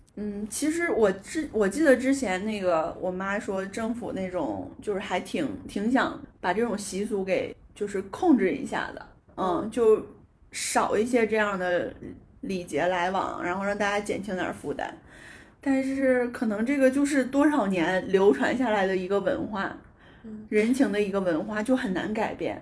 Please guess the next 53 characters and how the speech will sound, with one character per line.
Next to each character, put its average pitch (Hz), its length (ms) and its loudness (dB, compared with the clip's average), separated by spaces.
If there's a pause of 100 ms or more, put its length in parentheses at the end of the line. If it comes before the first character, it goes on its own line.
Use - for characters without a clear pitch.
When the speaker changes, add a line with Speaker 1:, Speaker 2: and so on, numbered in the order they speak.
Speaker 2:
嗯， 208 180 0
而 220 120 10
且 370 160 8
总 208 280 6
是 339 140 2
会 349 160 6
有 208 140 10
人 190 160 2
觉 185 180 6
得 190 420 4
我 208 200 4
在 262 180 8
这 262 140 2
个 220 80 8
阶 220 180 8
段 208 220 4
把 175 100 0
这 226 140 4
个 202 80 6
活 190 180 2
动 208 240 0
终 247 220 4
止 - 160 -8
掉 196 240 4
是 - 120 -2
亏 240 220 10
损 208 240 0
的。 - 100 -8 (400)
Speaker 1:
对， 180 380 4 (280)
Speaker 2:
<laughs> - 340 -10
Speaker 1:
而 233 120 6
且 277 200 6
你 202 100 0
知 202 140 2
道 233 180 6
吗？ 208 160 2
就 226 160 0
是 233 340 2 (240)
我 202 200 4
家 220 220 0
那 247 120 2
头 254 80 4
儿 254 80 2
还 202 140 -2
会 226 160 -2
有 190 160 4
这 220 100 -4
种 202 160 -4
炸 - 240 0
胡 147 220 -4
的 208 100 2
情 - 260 -6
况。 - 240 -12